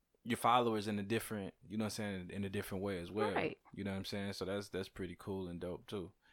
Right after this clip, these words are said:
Speaker 1: You know what I mean? And then just seeing the celebrities as well, what they doing in this time. And they seem, not seeming, but they showing that they regular people like us too.
Speaker 2: Right.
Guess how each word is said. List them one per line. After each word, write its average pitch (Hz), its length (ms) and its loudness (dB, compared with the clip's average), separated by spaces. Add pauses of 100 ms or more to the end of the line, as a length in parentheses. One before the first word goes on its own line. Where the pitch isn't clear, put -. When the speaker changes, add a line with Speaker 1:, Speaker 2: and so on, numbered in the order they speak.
(300)
Speaker 1:
You 98 100 -2
know 98 100 0
what 90 60 0
I 90 40 0
mean? 90 520 -4
And 110 160 2
then 120 260 6
just 127 220 0
seeing 160 220 2
the 139 40 -2
celebrities 127 580 4
as 104 120 -4
well, 113 240 4
what 113 180 0
they 123 140 4
doing 110 440 2 (320)
in 101 140 0
this 101 180 2
time. 101 680 0 (200)
And 110 120 2
they 117 80 6
seem, 123 420 2 (580)
not 143 160 6
seeming, 117 440 6
but 98 180 0
they 113 380 2
showing 127 320 4
that 98 100 -2
they 117 320 4 (260)
regular 110 340 4
people 104 260 0
like 95 200 0
us 95 160 0
too. 95 240 -2 (220)
Speaker 2:
Right. 143 400 2